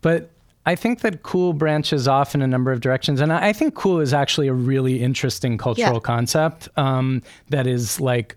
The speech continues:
Speaker 1: underexplored
Speaker 2: Yeah.
Speaker 1: because it's, you know, it's a youth concept or whatever. But for one thing, it seems like cool is about vulnerability and sort of being in-, invulnerable, right? I mean, we all feel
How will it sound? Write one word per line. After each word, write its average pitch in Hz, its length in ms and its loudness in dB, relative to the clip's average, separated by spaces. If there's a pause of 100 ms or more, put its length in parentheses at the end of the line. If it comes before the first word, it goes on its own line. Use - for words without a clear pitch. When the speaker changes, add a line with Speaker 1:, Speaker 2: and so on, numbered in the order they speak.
Speaker 1:
underexplored 131 920 0
Speaker 2:
Yeah. 131 60 0 (100)
Speaker 1:
because 123 180 0
it's, 117 380 -4
you 120 200 -2
know, 117 140 0
it's 113 160 -6
a - 20 -2
youth 113 420 -4
concept 123 460 -4
or 131 80 -6
whatever. 139 300 -2
But 135 220 -2 (840)
for - 220 -2
one 226 260 2
thing, 170 440 0 (160)
it 160 260 -4
seems 170 320 0
like 160 160 -2
cool 170 280 0
is 151 140 0
about 139 280 0
vulnerability 120 1120 -2
and 120 260 -2
sort 123 160 -4
of 104 100 -8
being 127 440 0
in-, 139 300 0 (100)
invulnerable, 113 1040 -4
right? 139 340 0
I 143 40 0
mean, 151 180 2
we 165 120 0
all 175 280 2
feel 135 840 0